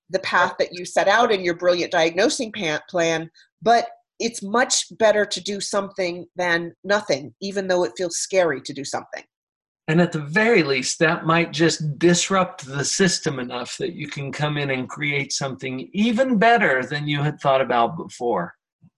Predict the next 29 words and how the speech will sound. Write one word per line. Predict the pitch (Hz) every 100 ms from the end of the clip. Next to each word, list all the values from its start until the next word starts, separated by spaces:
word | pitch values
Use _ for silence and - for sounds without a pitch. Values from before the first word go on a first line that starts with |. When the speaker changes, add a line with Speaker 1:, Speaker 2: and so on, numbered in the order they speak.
| _ _
Speaker 2:
And | 131
I | 131
think | 117
Speaker 1:
Exactly. | 131 269 226 214 170 117
Speaker 2:
that's | 101 -
a |
good | 143 127
example | 117 110 113 113 117 113
for | 110
that. | 104 101 - _ _ - - - - -
Michelle, | 208 220 277 269
thank | - 311 247 185
you |
so | 160 - 175 156
much | 160 175 -
for | 175
your | 147 131
contributions | 175 160 160 147 147 156 - 143 135
here | 139 123
today. | 120 127 127 123
I | 151
know, | 170 190 196 175 - - _ _ -
uh, | 165 151 139 117 - 170 - -
there's | 165 185 165 -
a | -
lot | 175 165 170 208 208 165
more | 175 160 156 104 95 -
that | 156 165
we | 156 156